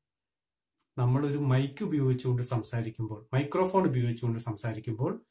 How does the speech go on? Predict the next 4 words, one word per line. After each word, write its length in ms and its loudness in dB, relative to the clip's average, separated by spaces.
നമ്മുടെ 400 2
ശബ്ദം 580 -4
വൈദ്യുതോർജ്ജമായിട്ട് 960 2
മാറുന്നു. 440 -4